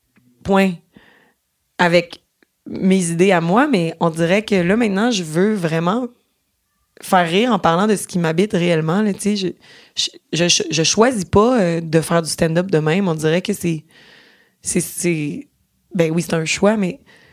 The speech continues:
c'est juste ma vérité, là. Moi, j'écris ce que j'ai envie de faire, tu sais. C'est pas, euh, « Ah,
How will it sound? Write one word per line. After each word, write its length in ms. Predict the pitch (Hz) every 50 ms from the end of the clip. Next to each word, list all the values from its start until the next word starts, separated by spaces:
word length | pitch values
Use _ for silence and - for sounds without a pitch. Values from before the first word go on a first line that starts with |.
| _ _ _ _ _ _ _ _ _ -
c'est 180 | - 190 190
juste 160 | 202 254 254
ma 100 | 262 220 208
vérité, 460 | 190 196 160 180 170 - 214 240 269
là. 140 | 220 208 208
Moi, 120 | 208 226 226
j'écris 340 | 196 196 - - 240 240
ce 60 | 233 -
que 120 | 196 185
j'ai 240 | 170 170 185 180 175
envie 280 | 175 180 165 180 208
de 80 | 196 -
faire, 440 | - - 175 180 220 233 220 180 170
tu 280 | - - 190 202 214
sais. 0 | 202
C'est 240 | 175 - - - 156
pas, 260 | - 202 208 226 220
euh, « 220 | 196 180 170 160 - - - - - - - _
Ah, 260 | 214 214 190 160 143